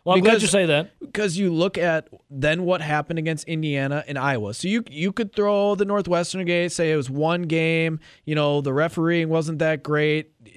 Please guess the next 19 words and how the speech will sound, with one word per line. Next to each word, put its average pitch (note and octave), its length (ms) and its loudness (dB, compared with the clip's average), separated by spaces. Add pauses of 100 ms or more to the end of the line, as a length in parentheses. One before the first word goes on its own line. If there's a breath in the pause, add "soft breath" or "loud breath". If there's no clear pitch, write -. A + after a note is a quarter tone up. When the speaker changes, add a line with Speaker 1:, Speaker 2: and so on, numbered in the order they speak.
(180)
Speaker 2:
Northwestern's D#3 640 0
defense D3+ 400 -2
was D3 140 -4
good, C#3+ 280 0
they're C3+ 140 2
opportunistic, C#3+ 760 -4
blah, D3 120 0
blah, C3+ 100 0
blah. C3+ 260 0 (280 soft breath)
But - 160 0
then F#3 160 0
you F#3+ 80 -4
can E3+ 140 -4
say F3 160 0
the D#3 100 0
same E3 260 -4
thing F3+ 200 -2
against E3+ 260 -2
Indiana, D#3 560 0